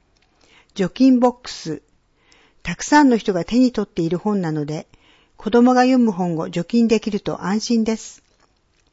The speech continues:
リュックを背負ったお母さんとお子さんが本を除菌ボックスの中に入れ、本を除菌している写真が掲載されています。また、絵本の読み聞かせのお話会の写真も掲載されています。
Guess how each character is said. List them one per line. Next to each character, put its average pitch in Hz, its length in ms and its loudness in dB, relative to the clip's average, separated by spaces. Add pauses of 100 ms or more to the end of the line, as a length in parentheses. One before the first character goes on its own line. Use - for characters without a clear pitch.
(300)
リ 262 140 6
ュ - 20 -4
ッ - 80 -6
ク 247 160 4
を 208 60 6
背 196 140 0
負 - 20 4
っ 180 40 0 (160)
た 175 220 0
お 180 60 -8
母 208 260 0
さ 180 180 -2
ん 165 120 -4
と 160 180 -2
お - 120 -8
子 214 120 2
さ 208 220 4
ん 202 100 2
が 196 280 4 (440)
本 247 320 4
を 165 200 0
除 185 140 0
菌 254 260 6
ボ 285 100 4
ッ 277 80 -12
ク - 80 -12
ス 214 80 0
の 185 100 4
中 196 260 0
に 156 220 -2
入 143 40 -2
れ、 156 220 0 (120)
本 226 280 2
を 180 80 0
除 160 160 -2
菌 233 220 0
し - 120 -6
て 233 180 4
い 220 40 2
る 214 80 -2
写 202 180 -4
真 196 280 -2
が 180 220 -4
掲 214 180 -2
載 208 220 -2
さ 202 100 -2
れ 185 140 -2
て 180 100 -6
い 170 120 -4
ま 151 180 -6
す。 - 280 -20 (1300)
ま 190 160 -2
た、 202 340 0 (100)
絵 190 120 -4
本 262 280 4
の 196 80 -2
読 170 180 -4
み 226 100 -2
聞 - 160 -16
か 277 80 -2
せ 269 140 0
の 254 160 2
お - 20 -4
話 262 380 -2
会 220 180 2
の 185 120 -2
写 165 180 -6
真 190 260 -2
も 180 240 -4
掲 196 160 -2
載 226 200 0
さ 220 100 -4
れ 214 120 0
て 208 120 -2
い 196 100 -2
ま 185 180 -4
す。 - 280 -20